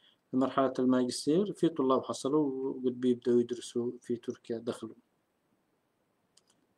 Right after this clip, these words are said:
منح البنك الإسلامي تكلمنا عنها، مثل إيش يعني؟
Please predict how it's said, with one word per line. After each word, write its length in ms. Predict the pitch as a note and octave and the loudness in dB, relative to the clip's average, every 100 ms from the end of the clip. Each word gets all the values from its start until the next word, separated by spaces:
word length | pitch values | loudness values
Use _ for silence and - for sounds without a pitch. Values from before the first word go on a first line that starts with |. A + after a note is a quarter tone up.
| _ _ _ _ _ - - - _ _ _ _ - - - - - - | _ _ _ _ _ -20 -20 -20 _ _ _ _ -20 -20 -20 -20 -20 -6
منح 420 | B2+ C#3 F3 E3 | 2 4 4 4
البنك 360 | D#3+ D#3 F3 E3 | 4 4 4 2
الإسلامي 460 | D#3 D#3 D#3 E3+ | 0 6 6 6
تكلمنا 600 | E3+ - C#3+ C#3+ D3 D3 | 2 2 4 6 6 4
عنها، 500 | C#3 C3 A#2+ B2+ C#3+ C#3 | 4 2 2 0 0 0
مثل 300 | D3+ - B2+ | -4 -2 2
إيش 340 | B2 A#2+ - | 2 2 -2
يعني؟ 320 | G#2+ G#2 G#2+ | -8 -6 -10